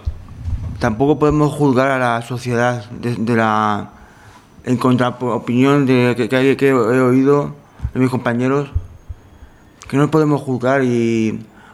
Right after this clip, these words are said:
a la sociedad de esa, de la manera que la juzgamos, que la deci-, decimos que es cruel, es que nos margina, que nos...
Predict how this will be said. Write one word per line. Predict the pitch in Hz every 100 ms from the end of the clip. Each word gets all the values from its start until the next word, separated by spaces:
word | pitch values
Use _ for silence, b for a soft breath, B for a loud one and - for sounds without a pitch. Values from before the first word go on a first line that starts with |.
| -
a | 127
la |
sociedad | 123 123 123 123 127
de | 120
esa, | 123
de | 117 113
la | 117
manera | 113 123 117 110 107 - B B
que | -
la | 113
juzgamos, | 117 120 127 123 113
que | 120 113 113 - 92
la | 104
deci-, | 117 113 120
decimos | 104 113 127 123
que | 123
es |
cruel, | 117 123 123 123
es | 131 117 - B B
que | 120
nos | 120
margina, | 113 110 120 139 139
que | 120
nos... | 117 117 110 110